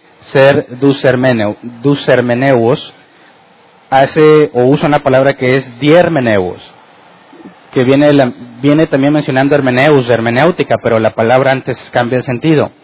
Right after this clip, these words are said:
Lucas veinticuatro, veinticinco al veintisiete dice, "Qué torpes son ustedes", les dijo. Bueno, aquí claro que son palabras de Jesús, ¿verdad?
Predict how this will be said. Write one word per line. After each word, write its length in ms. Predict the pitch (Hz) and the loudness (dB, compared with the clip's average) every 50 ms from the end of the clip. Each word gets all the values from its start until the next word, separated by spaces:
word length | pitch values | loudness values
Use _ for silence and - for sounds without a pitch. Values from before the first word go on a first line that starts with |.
| _ _ - - - - _ _ _ | _ _ -20 -20 -20 -20 _ _ _
Lucas 380 | - 120 135 135 - 151 151 139 | -4 -2 -2 0 0 0 -2 0
veinticuatro, 560 | 147 143 139 143 139 - 139 135 135 - 147 | -2 -2 -2 -4 -2 0 0 0 0 0 -2
veinticinco 460 | 131 127 113 - 113 - 135 123 - 135 | -4 -4 -4 -6 -8 -8 -8 -6 -4 -4
al 60 | 131 | -4
veintisiete 840 | 131 127 120 - 131 - - 123 110 - - 110 123 135 143 139 - _ - | -4 -4 -6 -8 -8 -4 -2 -2 -2 -2 -2 -4 -4 -4 -6 -12 -16 _ -10
dice, 480 | 113 120 120 113 - 113 107 120 151 147 _ _ _ _ _ _ _ _ _ _ _ _ _ _ _ _ _ _ _ _ _ _ _ _ _ _ _ _ _ _ _ _ _ _ _ _ _ _ _ _ _ _ _ _ _ _ _ | -6 -6 -6 -4 -2 -2 -2 -4 -4 -10 _ _ _ _ _ _ _ _ _ _ _ _ _ _ _ _ _ _ _ _ _ _ _ _ _ _ _ _ _ _ _ _ _ _ _ _ _ _ _ _ _ _ _ _ _ _ _
"Qué 100 | - 165 | -2 -2
torpes 380 | - - 190 180 180 - 180 143 | 0 2 2 0 2 0 0 0
son 140 | 170 156 151 | 0 0 -2
ustedes", 520 | 143 - - 156 156 156 151 131 - - | -2 0 0 2 2 2 2 0 -2 -4
les 180 | 117 117 110 107 | -4 -6 -4 -4
dijo. 300 | 117 117 - - 98 - - _ _ _ _ _ _ _ _ _ _ _ _ _ _ _ - | -4 -6 -6 -6 -10 -14 -16 _ _ _ _ _ _ _ _ _ _ _ _ _ _ _ -4
Bueno, 260 | 113 120 110 104 90 | -2 -2 -2 -2 -2
aquí 240 | 110 113 - 151 156 | -4 -2 0 0 0
claro 260 | 160 175 175 175 170 | 2 2 2 2 2
que 100 | - - | 0 -2
son 140 | - 156 143 | -4 -4 -2
palabras 340 | - 151 143 139 143 143 135 | 0 0 0 0 0 0 -2
de 80 | 131 | -4
Jesús, 340 | 120 117 101 - 113 95 - - | -6 -6 -6 -6 -8 -10 -10 -6
¿verdad? 320 | 101 104 123 160 202 202 | -2 0 2 0 0 -2